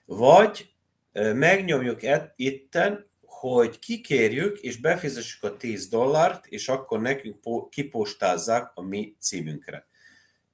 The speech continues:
Be kell írni a címet, tíz dollárt kifizetni egy részvényre, lehet többet is, és a, ez a kis felhőcske, ha rákattintunk, itt le tudjuk,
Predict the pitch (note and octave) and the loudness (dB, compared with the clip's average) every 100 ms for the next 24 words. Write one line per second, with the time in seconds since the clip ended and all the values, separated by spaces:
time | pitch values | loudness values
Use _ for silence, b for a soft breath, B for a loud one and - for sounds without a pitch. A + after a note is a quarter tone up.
0 | _ _ _ A2+ D3+ D#3 A#2+ A2 G#2 F#2+ | _ _ _ 2 2 4 0 2 0 -2
1 | D#2 - F3 G3 F#3 E3+ - - _ _ | -4 -2 -2 0 0 -2 -8 -20 _ _
2 | _ _ _ - A#2 G2+ A#2+ G#2+ F#2 E2 | _ _ _ -4 0 2 2 2 0 -2
3 | - E3+ E3+ D3 B2+ - G2+ F2+ D#2+ G#2 | -6 -6 -2 0 0 -2 -6 -4 -4 -2
4 | D3 E3+ - C#3+ C3 A#2+ - A2 F#2+ - | 0 0 2 2 2 0 0 -2 -2 -6
5 | - D3+ D#3+ D#3 D3+ C3+ C3+ - - _ | 2 2 2 0 -2 -4 -6 -8 -16 _
6 | _ _ _ _ _ - b b b b | _ _ _ _ _ -20 b b b b
7 | - A2+ A#2 - A#2 G#2+ G#2 G2+ - _ | -6 -2 -2 0 2 4 2 0 -6 _
8 | A#2 B2+ C3 - G3+ - - A#2+ B2 C3 | -2 0 -2 -2 -4 -2 2 4 4 4
9 | C#3 C3+ - E3 B2 A2 G2+ G2+ - B2 | 2 2 0 0 2 2 4 2 0 -6
10 | - D3 D3+ D#3 G3 G#3+ - _ _ _ | -6 -6 -6 -4 -4 -4 -6 _ _ _
11 | A#2 C#3 D#3 E3 C3+ G#2+ B2+ C#3 - - | -8 2 2 2 -4 -2 0 0 -2 -20